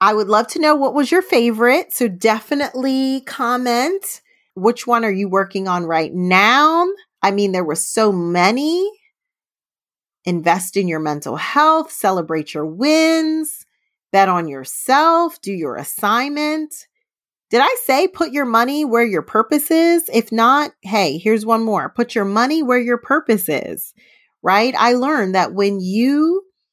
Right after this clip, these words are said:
have a sense of prioritizing the things that are important to you and the purpose that you have, more prosperity will come. Plan for it. And yes, it's okay to play, but be sure you're keeping your plans aligned with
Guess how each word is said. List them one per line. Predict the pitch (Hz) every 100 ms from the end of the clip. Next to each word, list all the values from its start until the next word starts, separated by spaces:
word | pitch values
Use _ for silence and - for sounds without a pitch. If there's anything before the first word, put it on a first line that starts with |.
| _ _ _
have | - 226 208
a | 185
sense | - 220 220 269 -
of | 190 -
prioritizing | 190 180 196 226 240 226 214 226 226 226 220
the | -
things | 165 208 214 220
that | 190
are | 180 170
important | 156 - 196 - 226 226
to | - 160
you | 151 175 226 277 294
and | 190 175
the | 147
purpose | - 208 262 254
that | 247 -
you | 247
have, | 226 254 269 311 349 370 _ _
more | 185 208
prosperity | 220 220 214 - 202 190 190
will | 175 175
come. | - 131 - -
Plan | - 202 196 185
for | 151 82
it. | -
And | - 247
yes, | 277 190 - -
it's | 208 285
okay | 285 330
to | 320
play, | - 381 349 185 185 _ _ _ _
but | 247 226 - - - _ _ _ _ _ _ _
be | 214 233 294
sure | - - 349 220 175
you're | 180 180 175
keeping | - 196 196 185
your | 175
plans | - 180 170 180
aligned | - 170 160 156 147 160 170
with | 151 156 156 185 -